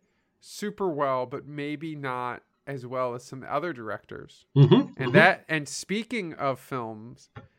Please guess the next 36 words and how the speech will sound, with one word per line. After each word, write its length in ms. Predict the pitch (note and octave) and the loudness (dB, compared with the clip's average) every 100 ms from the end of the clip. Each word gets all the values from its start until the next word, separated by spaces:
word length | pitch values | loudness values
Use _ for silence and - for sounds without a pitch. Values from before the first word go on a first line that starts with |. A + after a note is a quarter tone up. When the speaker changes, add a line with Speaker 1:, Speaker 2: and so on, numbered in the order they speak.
| _ - | _ -8
Speaker 1:
that 600 | B2+ C3+ B2+ A#2+ - B2+ | 0 4 4 2 -4 -6
bring 260 | C#3+ D3+ E3 | -4 -2 -4
something 500 | - D#3+ D3 C#3 A#2+ | -6 -6 -6 -8 -4
back, 560 | C3+ C3 A2+ A2 - - _ _ _ - | 0 2 0 -2 -10 -20 _ _ _ -10
but 220 | C3 A#2+ | -8 -4
do 180 | C#3 C#3+ | -4 -2
it 80 | D#3 | -2
in 80 | |
a 140 | D#3+ D3+ | -4 -2
way 280 | C3+ C3+ C3 | -2 -2 -2
that 120 | B2 | -6
is 140 | A2+ | -10
truly 460 | - - D#3+ D#3+ D#3+ | -16 -10 -6 -4 -4
captivating 1000 | D3 D3 C3+ C3+ C3+ B2+ B2 A#2+ B2+ B2 - | -2 0 0 -2 -6 -4 -4 -6 -8 -10 -8
and 340 | C3 B2 A#2 - | -6 -6 -8 -12
enticing 680 | C#3 A#2+ - D#3+ D#3+ - E3+ | -12 -12 -4 -2 -2 -4 -6
in 100 | D#3+ | -4
a 60 | |
way 100 | D3+ | -2
that 160 | C#3 C#3 | -2 -2
doesn't 360 | D3+ E3 F3+ E3+ | -2 -2 -2 -8
feel 440 | - D#3+ D3+ C#3 - | -6 -2 -2 -4 -12
performative, 720 | C3+ - C3+ B2 C#3 D#3 D#3+ - | -14 -10 -8 -6 -4 -4 -6 -12
kinda 280 | - C#3+ A#2+ | -8 2 6
like 140 | B2 - | 6 2
Speaker 2:
Yes. 140 | C3 | -4
Speaker 1:
how 40 | |
Nope 260 | B2 A#2+ B2 | -4 -8 -8
did 140 | C#3 C#3 | -8 -8
at 100 | - | -8
times, 440 | E3 D#3 E3+ F3 A#2+ | -8 -8 -10 -4 4
Speaker 2:
Mm-hmm. 300 | A2 A3 - - _ | 6 6 4 -12 _
Speaker 1:
was 380 | C3 C#3 C#3 A#2+ | -2 0 0 -2
my 260 | C3+ E3 G#3+ | 0 2 2
number 280 | F#3+ C3 | 0 -4
five 400 | B2+ A#2 G#2 - | -6 -4 -4 -6